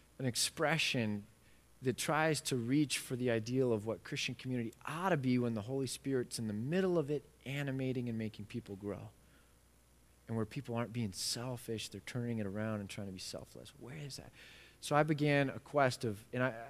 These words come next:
I felt called to plant a church really early on.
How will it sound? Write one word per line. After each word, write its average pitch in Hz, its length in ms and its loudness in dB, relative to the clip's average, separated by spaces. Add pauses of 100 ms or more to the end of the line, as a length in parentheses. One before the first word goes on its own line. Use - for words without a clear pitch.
I 123 60 -6
felt 143 340 2
called 147 320 6
to 131 60 -2
plant - 300 -2
a - 40 -12
church 127 300 -2
really 151 340 2
early 135 220 6
on. 143 260 2